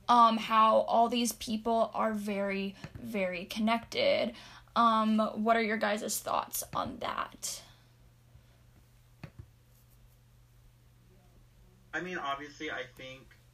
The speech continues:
Speaker 2: um, that's gonna determine how the first couple weeks are gonna be played.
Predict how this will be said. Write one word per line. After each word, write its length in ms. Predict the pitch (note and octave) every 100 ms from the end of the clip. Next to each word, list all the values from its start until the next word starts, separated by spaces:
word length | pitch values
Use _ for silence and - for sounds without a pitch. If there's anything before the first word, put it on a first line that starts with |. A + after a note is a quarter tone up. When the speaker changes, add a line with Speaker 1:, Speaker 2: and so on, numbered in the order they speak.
| -
Speaker 2:
um, 600 | B2+ B2 A#2+ A#2 A2+ A#2 - - _ _ - - _ C3
that's 220 | - -
gonna 180 | C3+ C3
determine 460 | B2 - B2 B2+
how 220 | B2 A#2 A#2
the 100 | A2+
first 340 | - A2+ -
couple 380 | A2+ - A2+ A2
weeks 420 | A2+ A2 G#2+ -
are 80 | A2+
gonna 140 | A2+
be 140 | A2 G#2+
played. 640 | - A2+ A2+ A2+ A2+